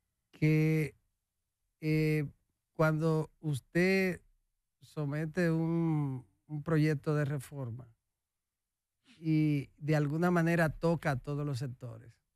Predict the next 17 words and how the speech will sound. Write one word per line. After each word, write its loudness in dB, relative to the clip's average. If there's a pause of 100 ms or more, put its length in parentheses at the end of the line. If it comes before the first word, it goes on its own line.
(920)
Por -2
ejemplo, 2
si -6
usted -2
toca 0 (560)
al -4
poder -2
empresarial -2 (1200)
y -4
al 4
mismo 2
tiempo 0
toca -2
a 2
la -2
clase -2
media, 0